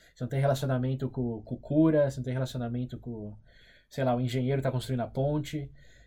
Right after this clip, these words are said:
Hoje vivemos mais isolados, de maneira mais isolada.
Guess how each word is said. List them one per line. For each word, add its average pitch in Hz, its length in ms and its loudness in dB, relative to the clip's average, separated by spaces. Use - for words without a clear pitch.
Hoje 156 220 0
vivemos 156 460 2
mais 135 240 2
isolados, 127 580 0
de 123 80 -6
maneira 120 320 -2
mais 113 200 -6
isolada. 120 680 -4